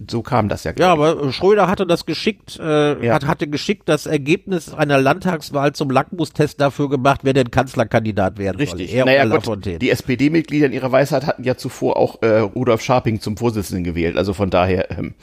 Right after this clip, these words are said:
Speaker 2: Ja,
Speaker 1: ja.
Speaker 2: also Rudolf Scharping ist zu dem, was in, äh, Ru-, Ru-,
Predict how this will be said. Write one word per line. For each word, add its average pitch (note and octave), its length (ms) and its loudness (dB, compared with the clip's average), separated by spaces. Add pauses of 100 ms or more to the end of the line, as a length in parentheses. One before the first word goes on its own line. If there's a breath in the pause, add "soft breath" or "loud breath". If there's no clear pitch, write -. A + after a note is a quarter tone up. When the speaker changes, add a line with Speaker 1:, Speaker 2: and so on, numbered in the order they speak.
(140)
Speaker 2:
Ja, F#2+ 300 -6
Speaker 1:
ja. F2 160 4
Speaker 2:
also G2+ 180 -6 (480 loud breath)
Rudolf D3+ 360 2
Scharping D#3+ 400 0
ist D#3 200 -2
zu D3+ 80 -2
dem, D3 240 -2
was C#3 160 0
in, C3+ 160 -8
äh, - 40 -18
Ru-, A2+ 540 -4 (400)
Ru-, - 140 -10